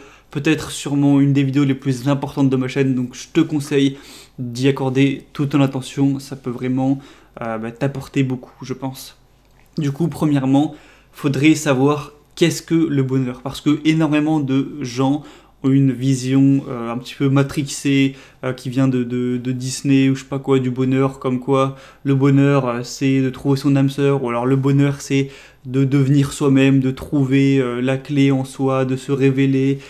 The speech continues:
et voilà, t'as une sorte de, de révélation, un jour tu te réveilles et paf, c'est bon, tout est rose, t'es heureux tout le temps, t'as trouvé le sens de la vie, sauf que ça, ça n'existe pas, voilà, c'est que des, des, des contes de fées, la réalité est tout autre. En fait, le bonheur, c'est pas si compliqué que ça, c'est parfaitement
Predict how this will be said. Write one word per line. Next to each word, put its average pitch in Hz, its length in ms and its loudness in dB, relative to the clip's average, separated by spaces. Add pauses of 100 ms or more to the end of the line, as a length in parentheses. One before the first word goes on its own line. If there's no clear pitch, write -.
(180)
et 135 80 2
voilà, 135 220 4
t'as 135 120 0
une 127 60 2
sorte 131 220 -2
de, 135 160 2
de 131 120 0
révélation, 139 600 2
un 143 40 6
jour 143 160 0
tu - 60 -20
te - 100 -16
réveilles 139 280 2
et 127 60 0
paf, 143 380 -2
c'est - 120 -6
bon, 139 280 2
tout 147 280 -6
est 147 60 4
rose, 139 400 0
t'es 147 140 0
heureux 139 280 2
tout 139 120 -4
le 135 60 -2
temps, 143 280 0 (240)
t'as 143 100 -4
trouvé 139 260 2
le 139 60 0
sens 139 160 -2
de 131 80 0
la 131 120 2
vie, 139 240 -4 (240)
sauf 139 260 -2
que - 100 -6
ça, 139 460 -2
ça - 220 -10
n'existe 127 360 -4
pas, 139 240 0
voilà, 117 220 -6
c'est 135 260 -12
que - 120 -8
des, 123 260 -2
des, 123 160 -4
des 127 100 -8
contes 143 220 0
de 131 80 0
fées, 143 320 -4 (280)
la 135 100 -2
réalité 139 520 2
est 135 60 -4
tout 139 180 -2
autre. 160 240 -2
En 139 60 -6
fait, 147 200 -6
le 139 80 0
bonheur, 135 420 2
c'est - 160 -6
pas 147 180 -4
si 143 120 -8
compliqué 139 420 -2
que 143 60 -12
ça, 151 240 -6 (280)
c'est - 240 -10
parfaitement 151 720 -2